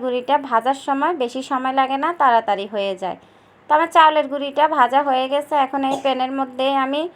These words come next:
এ, চাউলের গুঁড়িগুলো সেদ্ধ করে নিব। তো তিন কাপ চাউলের গুঁড়ির জন্য আমি তিন কাপ পানি দিয়ে দিব, সাথে দিয়ে দিব স্বাদ মতো লবণ। এখন পানিটা ফুটে আসার জন্য অপেক্ষা করব। তো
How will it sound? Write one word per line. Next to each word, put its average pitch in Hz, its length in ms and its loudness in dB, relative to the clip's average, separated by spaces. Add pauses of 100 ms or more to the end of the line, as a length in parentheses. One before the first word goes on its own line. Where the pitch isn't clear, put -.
(340)
এ, 220 160 -6 (280)
চাউলের 254 340 4
গুঁড়িগুলো 240 340 -6 (100)
সেদ্ধ 247 220 -2 (120)
করে 214 240 -6
নিব। 180 160 -8 (440)
তো 294 40 -2 (160)
তিন 311 160 -2 (160)
কাপ 311 200 6 (460)
চাউলের 294 400 6
গুঁড়ির 269 280 -4
জন্য 247 160 -2 (120)
আমি 294 100 -2 (120)
তিন 277 140 -2 (120)
কাপ 262 140 6 (120)
পানি 247 260 4
দিয়ে 277 240 -2
দিব, 277 140 -6 (1120)
সাথে 285 400 4
দিয়ে 330 240 0
দিব 277 160 -4 (260)
স্বাদ 240 220 2 (100)
মতো 262 180 0 (120)
লবণ। 262 340 4 (240)
এখন 269 180 -2 (100)
পানিটা 254 420 0
ফুটে 254 240 -6 (100)
আসার 269 280 -2
জন্য 262 160 -4 (140)
অপেক্ষা 214 380 -4
করব। 190 180 -6 (540)
তো 302 40 0